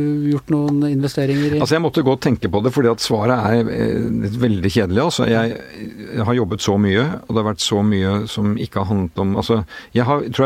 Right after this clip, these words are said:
Speaker 2: jeg, bidratt til, eh, dette med å gå i matbutikk. Altså, det, det å gjøre hyggelige ting der, eh, har vært viktig, tror jeg, for mange i denne tiden, at man forsøker, og det ser du jo også på statistikken, at dagligvarehandel og litt forskjellig sånn. Men det nærmeste jeg kommer sånn helt utenom ting, at det er <laughs> tre liter maling på hytta.
Speaker 1: Ja, ja,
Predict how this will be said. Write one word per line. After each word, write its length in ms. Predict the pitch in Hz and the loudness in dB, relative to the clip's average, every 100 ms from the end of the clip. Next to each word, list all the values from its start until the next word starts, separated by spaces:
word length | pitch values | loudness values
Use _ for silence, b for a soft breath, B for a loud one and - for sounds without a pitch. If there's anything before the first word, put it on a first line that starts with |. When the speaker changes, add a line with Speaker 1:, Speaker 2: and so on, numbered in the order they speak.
| 127 | 2
Speaker 2:
jeg, 0 | |
bidratt 380 | 127 95 104 - | 2 2 0 2
til, 260 | 117 110 - | 0 2 0
eh, 200 | 117 110 | 0 2
dette 220 | 104 - | 0 0
med 160 | 107 | 0
å 40 | 101 | 2
gå 40 | 107 | 2
i 80 | 104 | 2
matbutikk. 500 | 87 87 120 - - | -2 -4 -6 -6 -8
Altså, 220 | - 117 | -4 0
det, 280 | 104 104 107 | 2 2 2
det 100 | 104 | 2
å 40 | |
gjøre 200 | 107 104 | 2 2
hyggelige 260 | 110 92 95 | 0 0 0
ting 180 | 101 104 | 0 2
der, 240 | 110 123 - B B B B - | 2 0 -4 B B B B -6
eh, 200 | 110 107 | -2 0
har 120 | 113 | 0
vært 140 | 107 | 0
viktig, 300 | 110 101 101 | -2 -2 -4
tror 140 | 92 104 | -2 0
jeg, 20 | |
for 60 | 110 | 2
mange 240 | 110 92 | 2 2
i 60 | 98 | 0
denne 180 | 98 95 | 0 0
tiden, 220 | 101 98 | 0 0
at 60 | 104 | 0
man 140 | 104 | 0
forsøker, 320 | 98 107 101 104 | -2 -2 -2 0
og 80 | |
det 100 | 110 | 0
ser 200 | 107 104 | 2 2
du 80 | 95 | 2
jo 60 | 101 | 0
også 120 | 98 | -2
på 100 | 92 | -4
statistikken, 560 | - 92 104 95 - 104 | -4 -2 0 -2 0 -2
at 100 | 101 | 0
dagligvarehandel 840 | 101 82 85 90 90 92 92 87 | -2 0 0 2 2 2 0 0
og 100 | 98 | 0
litt 100 | 95 | 0
forskjellig 320 | - 107 95 98 | -2 -4 -4 -4
sånn. 140 | 92 - B B B B B B | -6 -8 B B B B B B
Men 100 | 127 | 2
det 100 | 139 | 4
nærmeste 300 | 165 127 107 165 | 4 2 2 0
jeg 40 | |
kommer 220 | - 120 135 | 0 0 2
sånn 140 | 151 | 2
helt 160 | 131 - | 0 0
utenom 400 | - - - 104 214 | -2 -2 0 0 2
ting, 160 | - | 0
at 120 | 151 | 2
det 120 | 127 120 | 0 -2
er 360 | - 113 - | -2 -2 -2
<laughs> 60 | - | -2
tre 220 | - 110 | 0 0
liter 240 | 113 101 113 | 0 0 0
maling 300 | 104 90 101 | 2 0 0
på 80 | 117 | -2
hytta. 260 | - 113 - B B | -2 -4 -6 B B
Speaker 1:
Ja, 60 | |
ja, 400 | 202 269 262 277 | -6 -4 -4 -4